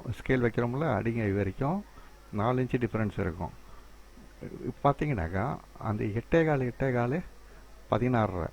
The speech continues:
பதினாறரை, பதினாறரை, முப்பத்தி மூணு. So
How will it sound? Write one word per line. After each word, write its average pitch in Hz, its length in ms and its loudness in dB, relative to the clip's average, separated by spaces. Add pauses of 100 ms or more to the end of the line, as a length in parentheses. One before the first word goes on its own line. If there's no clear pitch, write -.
(120)
பதினாறரை, 139 540 2
பதினாறரை, 135 560 2 (200)
முப்பத்தி - 600 0 (400)
மூணு. 107 380 4 (720)
So 156 200 8